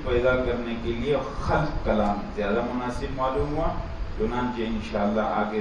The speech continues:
سب، آ-، آگے اسی طور پر اپنے معروضات پیش کروں گا، اور ان معروضات کا لقب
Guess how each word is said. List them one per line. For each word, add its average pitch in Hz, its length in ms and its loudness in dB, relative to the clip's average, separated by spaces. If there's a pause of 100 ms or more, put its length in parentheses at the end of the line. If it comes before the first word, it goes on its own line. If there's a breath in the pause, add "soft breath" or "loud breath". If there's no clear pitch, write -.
(140)
سب، - 140 -4 (600)
آ-، - 220 0 (140)
آگے 117 240 4 (140)
اسی - 240 -6 (120)
طور 135 160 0 (100)
پر 127 100 -2
اپنے 120 340 -2
معروضات 104 640 0
پیش 107 160 -2 (120)
کروں 120 280 -2
گا، 143 120 2 (520)
اور 92 140 2 (120)
ان 85 260 -2
معروضات 107 800 2
کا 101 80 0
لقب 123 460 0